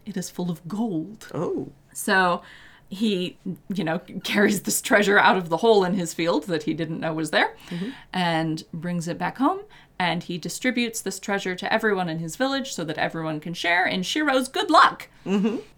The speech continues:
Speaker 1: 'Cause obviously this Shiro found it. So
Speaker 2: Mm-hmm.
Speaker 1: <laughs>
Speaker 2: Then he doesn't need it, so.
Speaker 1: Exactly. So, and he's perfectly happy with his little home and his little dog and his little wife.
Speaker 2: Mm-hmm.
Speaker 1: <laughs> So he shares this treasure out with everyone. And the mean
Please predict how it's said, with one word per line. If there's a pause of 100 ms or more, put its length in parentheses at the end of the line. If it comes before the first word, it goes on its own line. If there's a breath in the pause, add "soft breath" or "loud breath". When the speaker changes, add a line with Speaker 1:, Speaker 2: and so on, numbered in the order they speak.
(100)
Speaker 1:
'Cause
obviously
this
Shiro
found
it.
So
Speaker 2:
Mm-hmm.
Speaker 1:
<laughs> (400 loud breath)
Speaker 2:
Then
he
doesn't
need
it,
so.
Speaker 1:
Exactly.
So,
and
he's
perfectly
happy
with (200 soft breath)
his
little
home
and
his
little
dog
and
his
little
wife.
Speaker 2:
Mm-hmm. (420 loud breath)
Speaker 1:
<laughs>
So
he
shares
this
treasure
out
with
everyone.
And (540 loud breath)
the
mean